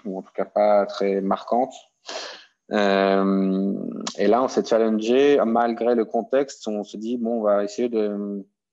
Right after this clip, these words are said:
de travailler pas avec des artisans cette fois-ci, mais avec, en amont avec une entreprise nationale, euh, sur un produit nouveau.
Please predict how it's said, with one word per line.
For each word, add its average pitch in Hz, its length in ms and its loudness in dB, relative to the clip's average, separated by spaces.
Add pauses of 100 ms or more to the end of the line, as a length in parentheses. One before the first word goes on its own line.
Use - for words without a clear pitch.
(300)
de 101 40 -14
travailler 123 460 2
pas 135 240 0
avec 135 140 2
des 120 160 0
artisans 127 400 -4
cette - 160 -10
fois-ci, 143 460 -8
mais 123 340 -2
avec, 110 500 0
en 123 140 -2
amont 135 300 0
avec 110 340 -4
une 104 360 -4
entreprise 117 460 -4
nationale, 123 640 -2
euh, 110 220 -2
sur - 280 -6
un 107 60 -2
produit 120 340 -4
nouveau. 110 320 -6